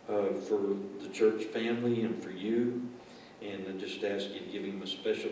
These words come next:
blessing the rest of this week, that, uh, that he knows that, uh, that there's just special things happening around him because of his faith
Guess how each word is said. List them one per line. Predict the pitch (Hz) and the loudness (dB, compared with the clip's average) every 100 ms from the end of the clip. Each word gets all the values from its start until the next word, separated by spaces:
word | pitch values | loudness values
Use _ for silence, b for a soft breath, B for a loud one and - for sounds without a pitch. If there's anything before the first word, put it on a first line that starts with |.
| - | -4
blessing | 95 - - 95 92 | -6 -6 -8 -8 -6
the | 98 | -4
rest | 95 95 | -4 -4
of | 90 90 | -6 -6
this | 90 - - - | -6 -8 -14 -8
week, | 98 98 98 - | -6 -4 -6 -6
that, | 101 95 - | -4 -4 -6
uh, | 95 92 - B B B - | -6 -6 -8 B B B -10
that | 101 | -6
he | 107 | -6
knows | 98 101 98 95 95 | -4 -2 0 -2 -2
that, | 98 95 - - | -2 -2 -4 -8
uh, | 98 95 90 90 - B B B B - | -6 -4 -4 -6 -10 B B B B -4
that | 104 92 98 - | -2 0 -4 -6
there's | 107 98 | -8 -6
just | 101 92 | -4 -4
special | - 107 - - | 2 2 4 0
things | - - 95 92 | 0 0 -2 -4
happening | 95 98 - 95 95 | -4 -4 -4 -6 -6
around | 92 95 95 95 | -6 -6 -6 -8
him | 95 92 - | -8 -8 -6
because | 90 - 90 - | -6 -2 -2 -2
of | 90 | -6
his | 90 | -8
faith | - 92 90 90 - | -6 -8 -6 -6 -8